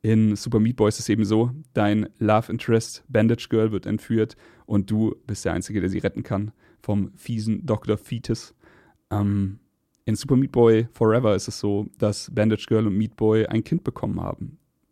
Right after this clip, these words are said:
Eine kleine Tochter mit dem Namen Nugget.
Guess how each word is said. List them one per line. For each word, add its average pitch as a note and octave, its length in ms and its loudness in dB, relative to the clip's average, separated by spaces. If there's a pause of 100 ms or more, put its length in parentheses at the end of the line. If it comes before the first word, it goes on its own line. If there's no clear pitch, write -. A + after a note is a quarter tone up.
(160)
Eine G#2 180 2
kleine A#2+ 360 0
Tochter A#2+ 500 -4 (320)
mit G#2 120 -4
dem G#2+ 120 4
Namen G#2+ 240 2
Nugget. A2 420 0